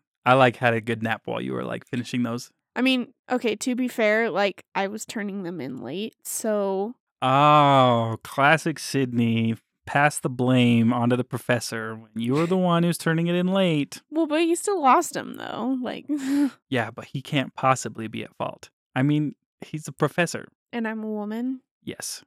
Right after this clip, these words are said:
Speaker 1: exactly.
Speaker 2: Okay.
Speaker 1: I'm glad that you could get to the punchline before I could.
Speaker 2: <laughs> Misogyny makes it okay. <laughs>
Speaker 1: Misogyny makes the world go round.
Speaker 2: Mm-hmm.
Speaker 1: Um,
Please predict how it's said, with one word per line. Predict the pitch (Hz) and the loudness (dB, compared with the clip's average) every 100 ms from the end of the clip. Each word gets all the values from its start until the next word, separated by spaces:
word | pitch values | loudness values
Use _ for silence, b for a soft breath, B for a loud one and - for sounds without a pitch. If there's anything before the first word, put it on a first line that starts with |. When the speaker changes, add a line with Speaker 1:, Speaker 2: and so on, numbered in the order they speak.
| _ - | _ -10
Speaker 1:
exactly. | 117 117 110 - 113 120 - | -4 -2 -2 -4 -12 -16 -12
Speaker 2:
Okay. | 226 120 | -6 0
Speaker 1:
I'm | 120 | 0
glad | 120 120 120 131 | 2 6 8 8
that | 127 | 4
you | 113 | -2
could | 127 | -4
get | 120 117 | -4 -2
to | |
the | 117 | -4
punchline | - 117 - 117 117 | -4 -6 -6 -6 -6
before | - - | -6 -8
I | - | -8
could. | - - 165 | -12 -14 -2
Speaker 2:
<laughs> | 427 - - _ _ - 339 - - - - - _ - - - - _ - | -2 -2 -18 _ _ -4 -4 -4 -4 -6 -6 -12 _ -20 -20 -20 -20 _ -6
Misogyny | 254 240 214 226 214 202 | -4 -2 -2 -2 -4 -6
makes | 202 196 196 | -4 -6 -4
it | 196 | -2
okay. | 175 - 113 226 247 | -2 -4 -4 -2 -2
<laughs> | 294 294 - _ - | -2 -4 -6 _ -6
Speaker 1:
Misogyny | 131 139 135 120 131 | 2 6 6 6 4
makes | 123 113 | 4 2
the | - | -2
world | 117 113 110 | 0 0 -2
go | 110 | -6
round. | - - 120 - _ - | -6 -8 -10 -14 _ -16
Speaker 2:
Mm-hmm. | 202 202 233 254 _ _ 214 | -12 -10 -10 -12 _ _ -4
Speaker 1:
Um, | 214 123 123 120 120 117 | 0 2 2 2 -2 -4